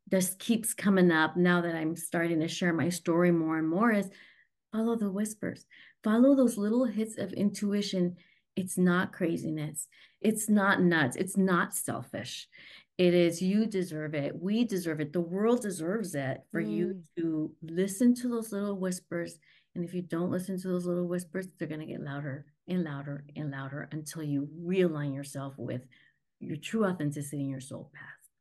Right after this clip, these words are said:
Speaker 2: Yes, beautifully put. All right, how can my audience find you?
Speaker 1: Thank you. Yes, I'm at, uh, well, I have a podcast, Modern Latina in Midlife. So that's on all the
Speaker 2: Mm.
Speaker 1: podcast directories. Um,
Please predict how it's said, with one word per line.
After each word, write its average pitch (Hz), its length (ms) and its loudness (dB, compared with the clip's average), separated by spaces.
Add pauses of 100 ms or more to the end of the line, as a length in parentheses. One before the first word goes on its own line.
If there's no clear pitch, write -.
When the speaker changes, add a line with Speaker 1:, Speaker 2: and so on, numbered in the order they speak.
Speaker 2:
Yes, 214 600 -10 (120)
beautifully 214 600 -6
put. - 540 -12 (760)
All 294 100 6
right, 269 180 6
how 262 140 4
can 320 180 2
my 294 160 4
audience 226 520 0
find 202 260 -4
you? 202 260 -8 (440)
Speaker 1:
Thank 262 280 4
you. 202 360 6
Yes, 254 400 4
I'm 240 500 4
at, 202 460 0
uh, 185 160 0
well, 185 140 2
I 170 60 2
have 190 160 0
a 214 60 -2
podcast, 202 600 -2
Modern 180 280 2
Latina 185 440 0
in 160 200 -4
Midlife. 160 540 -4
So 180 180 -4
that's 151 240 -4
on 160 200 -4
all 269 120 -2
the 147 120 -4
Speaker 2:
Mm. 220 140 -6
Speaker 1:
podcast 147 380 -8
directories. 202 880 0 (560)
Um, 151 600 -2